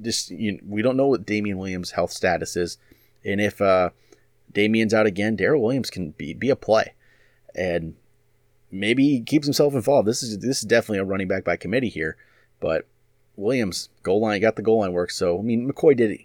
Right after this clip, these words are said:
get one as well, but Darrell Williams should keep himself involved.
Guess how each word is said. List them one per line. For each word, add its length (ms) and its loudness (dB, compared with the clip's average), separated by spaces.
get 140 -6
one 200 -4
as 120 -6
well, 300 -2
but 220 -8
Darrell 220 4
Williams 260 -2
should 200 -6
keep 240 -12
himself 380 -4
involved. 540 -4